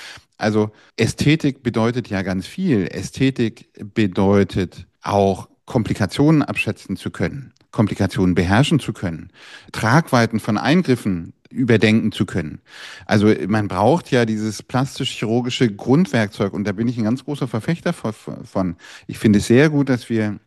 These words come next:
im Rahmen der Grundausbildung in der chirurgischen Notaufnahme tätig sind als junge Assistenzärztinnen und Assistenzärzte, dass ich ein,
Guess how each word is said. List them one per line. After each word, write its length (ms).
im 160
Rahmen 260
der 100
Grundausbildung 640
in 100
der 80
chirurgischen 500
Notaufnahme 560
tätig 340
sind 180
als 220
junge 240
Assistenzärztinnen 840
und 60
Assistenzärzte, 800
dass 140
ich 140
ein, 160